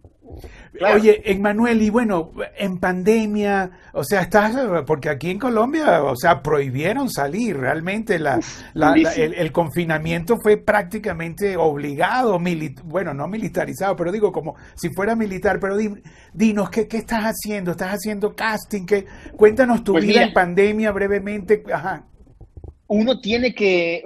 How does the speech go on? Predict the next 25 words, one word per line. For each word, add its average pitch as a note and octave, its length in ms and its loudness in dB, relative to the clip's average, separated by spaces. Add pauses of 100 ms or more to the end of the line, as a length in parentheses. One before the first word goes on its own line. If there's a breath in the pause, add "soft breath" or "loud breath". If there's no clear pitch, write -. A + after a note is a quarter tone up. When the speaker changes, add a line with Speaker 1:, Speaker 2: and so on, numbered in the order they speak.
Speaker 1:
yo, D#3+ 120 -12
como D#3 220 -4
digo G#3+ 200 0
yo, G3+ 380 0
eh, D#3+ 560 -2
estos G3 200 -8
momentos F#3 400 -4
de C#3 140 -2
crisis, - 640 -2 (120)
eh, C#3+ 500 4
y C3+ 60 2
no D#3 120 0
quiero F3+ 200 2
sonar D#3+ 240 0
a D#3+ 80 0
cliché, D#3+ 560 2
pero D3+ 180 2
estos F#3 200 -2
momentos F3+ 320 -2
de E3 100 0
crisis F3 440 -4
sirven F3 340 -2
para D3 220 0
que C#3 120 -2
uno E3 340 -2